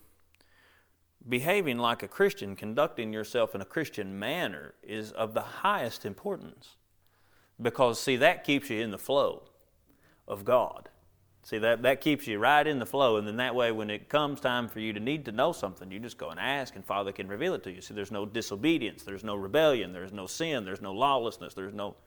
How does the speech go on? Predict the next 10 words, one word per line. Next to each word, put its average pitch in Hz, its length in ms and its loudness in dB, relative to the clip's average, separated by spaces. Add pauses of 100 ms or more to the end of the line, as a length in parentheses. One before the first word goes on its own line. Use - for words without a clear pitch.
(1900)
See, 107 260 -10 (360)
see, 123 180 -2
those 156 300 8
things 110 600 2 (560)
create 117 460 6
blocks, 143 480 10
stumbling 143 480 4
blocks, - 380 0
and, 92 220 -12
and, 95 300 -10